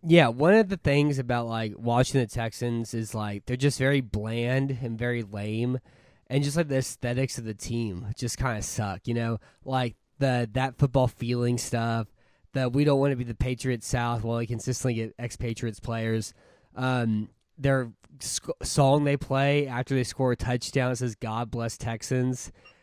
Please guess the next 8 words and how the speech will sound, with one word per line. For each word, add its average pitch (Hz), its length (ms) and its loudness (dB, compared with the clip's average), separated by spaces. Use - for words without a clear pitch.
They 139 100 4
got 135 220 2
D 131 180 -2
J 135 300 0
Atina 127 440 0
spinning 127 360 2
the 113 60 0
beats. 113 560 -2